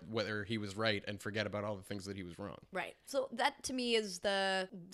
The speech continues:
Speaker 2: you know, drive-by shooting history of
Speaker 1: Mm-hmm.
Speaker 2: telekinesis and, you know, all of this kind of, like, weird psychic ability shit. Now,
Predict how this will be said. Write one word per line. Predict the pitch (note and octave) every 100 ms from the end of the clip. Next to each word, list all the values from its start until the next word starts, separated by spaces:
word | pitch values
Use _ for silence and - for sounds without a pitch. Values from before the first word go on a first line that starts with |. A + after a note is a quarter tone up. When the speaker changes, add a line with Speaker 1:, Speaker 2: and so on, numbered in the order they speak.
| -
Speaker 2:
you | G#3
know, | F#3
drive-by | F#3 G3+ F#3 F#3
shooting | F#3 - F#3 F3+
history | F#3 F3 -
of | F#3 F3 E3+ F3 E3
Speaker 1:
Mm-hmm. | D#3+
Speaker 2:
telekinesis | F#3 F#3+ F#3+ F3+ E3 F3+ E3+
and, | F#3+ F3 E3+
you | E3+
know, | D#3+
all | - E3
of | D#3+
this | E3
kind | F3+ F3
of, |
like, | E3+ -
weird | F3+ E3
psychic | - F3+ F3 E3+
ability | E3+ E3 D#3+
shit. | D#3+ - D3 - - G#3+
Now, | G#3+ G#3 G3+